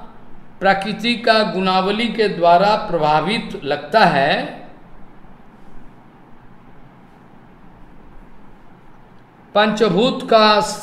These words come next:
शरीर में बदल जाना, ये पांच भूत है ना, मैया का कोख में ये पांच भूत धीरे धीरे, धीरे धीरे इस फिटस, उसका बाद पूर्णांग शरीर, उसका बाद जन्म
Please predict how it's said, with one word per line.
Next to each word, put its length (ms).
शरीर 500
में 220
बदल 320
जाना, 600
ये 140
पांच 360
भूत 280
है 180
ना, 380
मैया 320
का 140
कोख 260
में 180
ये 120
पांच 340
भूत 260
धीरे 320
धीरे, 320
धीरे 300
धीरे 520
इस 320
फिटस, 720
उसका 280
बाद 200
पूर्णांग 680
शरीर, 540
उसका 220
बाद 260
जन्म 320